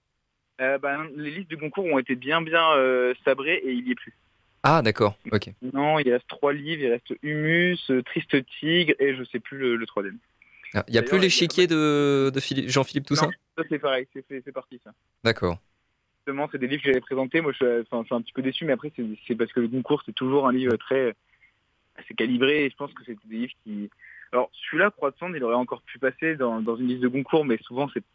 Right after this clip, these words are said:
Speaker 1: pas le genre de roman-là qui sont primés, donc je suis pas étonné qu'il,
Speaker 2: Hmm.
Speaker 1: qu'il ait été retiré. Parce que du coup, moi, un autre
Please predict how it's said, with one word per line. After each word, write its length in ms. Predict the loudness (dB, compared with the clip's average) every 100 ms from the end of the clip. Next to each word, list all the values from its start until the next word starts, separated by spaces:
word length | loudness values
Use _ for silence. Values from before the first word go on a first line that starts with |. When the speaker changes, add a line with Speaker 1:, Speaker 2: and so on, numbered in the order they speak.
| _
Speaker 1:
pas 120 | -2
le 60 | 0
genre 140 | -2
de 60 | -2
roman-là 340 | -2 2 0
qui 120 | 0 -6
sont 100 | -10
primés, 260 | -4 -2
donc 120 | -2
je 60 | -4
suis 100 | 0
pas 80 | 0
étonné 260 | 0 -4
qu'il, 180 | -4 -8 -6 -2
Speaker 2:
Hmm. 160 | -2 -4 -18 -20 -20 _ -6
Speaker 1:
qu'il 280 | 0 2 2
ait 60 |
été 140 | 0 -2
retiré. 380 | -4 -4 -2 -4 _ -20 -18 -4
Parce 180 | -4 -2
que 120 | -8
du 120 | -6
coup, 100 | 0
moi, 140 | 2
un 100 | 4
autre 140 | 2